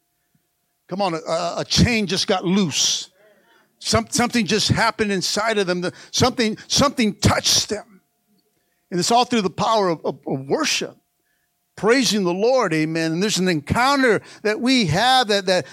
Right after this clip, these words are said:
that brings the very transformation that we need, the, the very things that are lacking inside our lives, because His holiness brings completeness in our lives. Uh,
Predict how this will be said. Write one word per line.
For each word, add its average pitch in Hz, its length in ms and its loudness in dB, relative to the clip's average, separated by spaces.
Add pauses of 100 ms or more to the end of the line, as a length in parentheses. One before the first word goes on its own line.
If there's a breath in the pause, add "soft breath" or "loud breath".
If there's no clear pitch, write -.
(100)
that 190 200 -2
brings 240 380 2
the 214 80 0
very 233 320 4
transformation 233 920 -2
that 196 160 0
we 202 140 2
need, 247 340 2
the, 190 140 2 (160 loud breath)
the 214 80 0
very 247 260 4
things 247 280 0
that 214 120 2
are 190 80 2
lacking 240 480 2
inside 220 480 0
our 208 140 4
lives, 240 280 2
because 180 300 0 (220 loud breath)
His 202 180 -2
holiness 240 680 2
brings 214 260 -2
completeness 262 720 -2
in 202 120 -2
our 185 160 2
lives. 226 400 4
Uh, 180 80 2